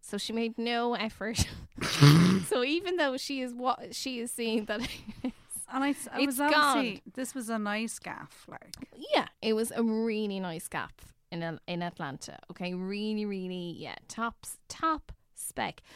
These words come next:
Speaker 1: Um,
Speaker 2: Jesus.
Speaker 1: so hilariously, so the police arrive,
Speaker 2: Yeah.
Speaker 1: and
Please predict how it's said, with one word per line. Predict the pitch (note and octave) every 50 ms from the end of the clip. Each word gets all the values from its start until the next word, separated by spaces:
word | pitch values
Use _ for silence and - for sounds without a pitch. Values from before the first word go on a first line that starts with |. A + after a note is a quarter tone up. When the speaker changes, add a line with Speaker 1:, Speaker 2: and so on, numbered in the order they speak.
| - - - - - - -
Speaker 1:
Um, | A#3 A3+ A#3+ B3 B3+ B3+
Speaker 2:
Jesus. | A#3+ - - - -
Speaker 1:
so | - D4 C#4+ C#4
hilariously, | C#4+ D4+ D4+ D4+ D4+ D#4 D#4+ D#4+ D#4 D#4 - A#3+ A3+
so | A3+ - G#3+
the | A#3+ B3+
police | - - C4+ C#4+ D#4+ F#4 F#4+ -
arrive, | E4 D4+ C4 A3 G3+ F#3+ F3+ E3+ E3 F3 - - - - -
Speaker 2:
Yeah. | F#3 F3+ E3+ D#3 D3 C#3+
Speaker 1:
and | - A3 A3 G#3+ A3 G#3+ G#3+ G#3 G#3